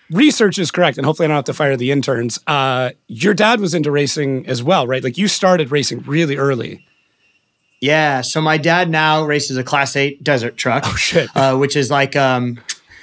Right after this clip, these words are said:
Speaker 2: you got trophy trucks,
Speaker 1: Yeah.
Speaker 2: spec trophy truck, and then the Class eights, which were, like, the baddest shit in the eighties,
Speaker 1: Yeah.
Speaker 2: right? And my dad basically built this thing. I mean, he's been racing that truck for, like, thirty years or something like that. It's pretty impressive.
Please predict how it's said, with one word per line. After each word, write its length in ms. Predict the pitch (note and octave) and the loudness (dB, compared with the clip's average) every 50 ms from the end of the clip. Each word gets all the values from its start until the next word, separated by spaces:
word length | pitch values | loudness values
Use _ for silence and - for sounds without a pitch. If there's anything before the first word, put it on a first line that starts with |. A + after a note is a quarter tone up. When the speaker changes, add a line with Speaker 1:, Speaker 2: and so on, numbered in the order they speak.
| - - - | -20 -4 -2
Speaker 2:
you 80 | E3 | 0
got 180 | F#3 G3 - - | 2 2 0 0
trophy 360 | - - A#3 A3 A3 A3+ G3+ | 0 2 2 2 2 0 -2
trucks, 500 | - A3 G#3+ G#3 G#3 G3 - - - - | 2 2 4 4 4 2 0 -2 -6 -6
Speaker 1:
Yeah. 60 | - - | -6 -6
Speaker 2:
spec 360 | - - - G3 F#3+ F#3 - | -8 -4 -2 -2 -2 -2 -2
trophy 320 | - F#3+ F#3 F3+ F3+ F#3+ E3+ | 0 2 2 2 0 -2 -2
truck, 400 | - - E3+ E3 E3 E3 - - | 0 2 2 4 2 2 -2 -4
and 120 | D#3 D3+ | -4 -4
then 100 | D3+ D3+ | -2 -2
the 80 | C#3 - | -4 -2
Class 360 | - E3 D#3 D3 C3+ - D#3 | 0 0 0 0 0 0 0
eights, 240 | C#3+ C3 - - - | 0 0 -2 -2 -4
which 200 | C#3+ C#3 - D3 | -4 -4 -2 -2
were, 80 | C#3 C3+ | 0 0
like, 320 | B2+ B2 B2+ B2+ - - | 0 0 -2 -4 -6 -6
the 100 | D3+ D3 | -4 -4
baddest 560 | A#2+ A2 - E3 D3+ D3 C3+ C3+ C3+ B2+ - | -4 -2 -2 0 2 2 0 0 -2 -4 -4
shit 380 | - - - C#3 A#2+ A2+ - - | -4 -2 -2 -2 -2 -2 -4 -6
in 140 | - C#3+ C3+ | -4 -2 0
the 100 | C3 B2+ | 0 0
eighties, 420 | C3 B2+ B2 C3 C#3+ B2+ A2 G2+ | 2 0 0 0 0 -2 -2 -2
Speaker 1:
Yeah. 80 | A#2 B2 | -2 0
Speaker 2:
right? 200 | B2 C3+ C#3 - | 0 0 -2 -4
And 100 | C#3 D3 | -4 -4
my 140 | D3 C#3+ C#3 | -4 -4 -4
dad 500 | A#2+ D3+ D#3+ D#3 D#3+ D#3+ E3 E3 D#3+ D#3+ - - - - - - _ _ _ _ _ _ _ _ _ _ | -2 -2 0 2 2 2 0 -2 -6 -10 -14 -20 -20 -20 -20 -20 _ _ _ _ _ _ _ _ _ _
basically 520 | C#3 D#3 F#3 F3+ - G#3+ G#3+ G#3+ E3+ D3 | -2 0 0 2 0 -2 0 0 -2 -2
built 320 | B2 G#2+ D3 D3 D3 D3 - | 0 0 2 2 2 2 0
this 200 | D3 C3 - - | -2 -2 0 -2
thing. 220 | D3 C3+ C3+ - | -2 -2 -2 -2
I 120 | A#2+ A#2+ | -2 -2
mean, 180 | B2 B2+ B2 A#2+ | 0 0 0 0
he's 160 | A#2+ D#3 D3+ | -2 -2 -2
been 120 | C#3+ D3 C3+ | -2 0 0
racing 260 | C3+ C3+ C3 C3 C3 | 0 0 0 0 -2
that 160 | B2 A#2+ A#2+ | -4 -4 -2
truck 200 | - D3 B2+ A#2+ - | -2 -2 -4 -2 -2
for, 60 | A#2+ | -4
like, 100 | A2 G2+ | -6 -6
thirty 340 | - - - C3 B2 A#2 A2 | -6 -4 -2 -2 -2 0 -2
years 340 | G#2+ G#2+ G#2 G2+ G2 G2+ A2+ | -2 -2 -2 -4 -4 -6 -8
or 60 | A2+ | -8
something 320 | - - A#2 G#2 - G#2+ G#2+ | -8 -6 -8 -8 -8 -8 -10
like 180 | G2+ G2+ - | -10 -8 -8
that. 140 | A#2+ A2+ A2 | -6 -6 -6
It's 120 | A#2+ - | -6 -8
pretty 260 | - - C#3 B2 B2 A#2+ | -4 -4 -2 0 0 -2
impressive. 500 | A2+ G#2+ - A#2 G#2+ - - A2+ G#2 | -2 -2 -4 -4 -4 -4 -4 -6 -8